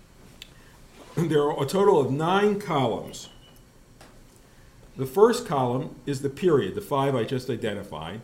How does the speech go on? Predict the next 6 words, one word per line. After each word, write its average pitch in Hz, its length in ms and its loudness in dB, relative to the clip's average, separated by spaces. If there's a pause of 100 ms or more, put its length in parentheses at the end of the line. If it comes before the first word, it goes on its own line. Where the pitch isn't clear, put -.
(360)
The 135 80 -6
second 226 440 0
has, 156 300 -2 (160)
uh, 123 320 -4 (480)
various 165 480 2
dates, 147 640 -2